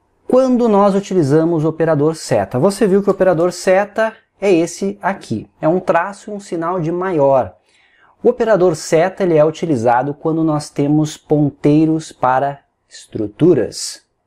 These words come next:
as structs, na linguagem C. É nesse momento que nós vamos utilizar o operador seta.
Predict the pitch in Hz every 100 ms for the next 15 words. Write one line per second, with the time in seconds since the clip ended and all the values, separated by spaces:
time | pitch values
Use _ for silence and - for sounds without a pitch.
0 | - 113 123 - - - - - 208 202
1 | - - - _ _ _ _ 123 123 135
2 | 135 120 117 117 147 - 101 - _ _
3 | _ _ _ _ 113 113 156 190 - 202
4 | 175 139 147 151 170 160 135 147 156 156
5 | 180 170 131 139 156 156 _ _ 123 123
6 | 131 123 117 117 - 104 104 85